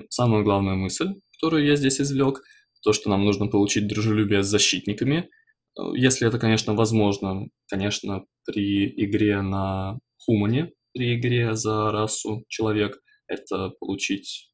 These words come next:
намного быстрее можно. Ну а дружелюбие позволит нам фармить локальные задания при использовании именно этого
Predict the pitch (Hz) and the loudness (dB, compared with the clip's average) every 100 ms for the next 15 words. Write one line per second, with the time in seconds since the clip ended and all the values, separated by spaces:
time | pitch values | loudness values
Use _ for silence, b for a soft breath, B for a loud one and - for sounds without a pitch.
0 | - 101 98 98 101 107 - 113 104 101 | -10 -6 -4 -4 -4 -2 0 2 4 4
1 | 101 101 104 101 - b b b _ - | 2 0 -2 -4 -8 b b b _ -4
2 | 107 127 123 110 110 107 98 135 156 117 | 0 2 2 0 0 -2 0 2 0 0
3 | 98 98 131 117 98 104 117 - _ _ | 0 0 0 0 0 2 -2 -8 _ _
4 | _ _ _ _ _ _ _ - - _ | _ _ _ _ _ _ _ -20 -20 _
5 | - 104 104 98 - - 101 - 107 101 | -4 -2 0 -2 -4 -2 -2 2 0 2
6 | 98 95 92 98 147 147 147 _ _ _ | 0 0 0 2 2 0 -4 _ _ _
7 | _ _ _ 104 110 123 127 120 120 _ | _ _ _ -4 -2 0 0 -2 -6 _
8 | _ _ _ - - 101 120 113 110 107 | _ _ _ -8 -2 -2 0 0 0 -2
9 | 117 b b b _ - 104 101 95 98 | -4 b b b _ -2 0 0 -2 -2
10 | 104 104 | -4 -6